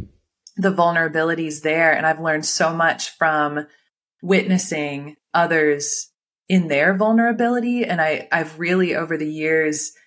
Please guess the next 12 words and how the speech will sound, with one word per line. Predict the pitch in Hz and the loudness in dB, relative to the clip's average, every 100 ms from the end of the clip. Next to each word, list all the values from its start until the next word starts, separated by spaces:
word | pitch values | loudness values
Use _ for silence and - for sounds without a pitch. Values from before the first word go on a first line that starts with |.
| _ _ _ _ | _ _ _ _
and | 180 180 | 0 2
maybe | 175 175 | 2 -2
you've | 160 | -4
seen | - 180 165 | -4 -4 -4
this | 151 143 - | -4 -4 -4
too, | - - 262 208 160 147 | -2 2 4 4 4 2
I've | 165 156 | 0 2
really | 180 180 160 | 2 2 0
adopted | 156 143 139 156 - - 165 151 147 147 _ _ _ _ _ _ - | -2 -2 -2 -2 -4 -2 2 2 0 -6 _ _ _ _ _ _ -2
this | 185 170 | -2 0
belief | - 156 156 190 185 - - | -2 -4 2 4 4 0 -4
that | 160 147 143 135 | 0 2 2 0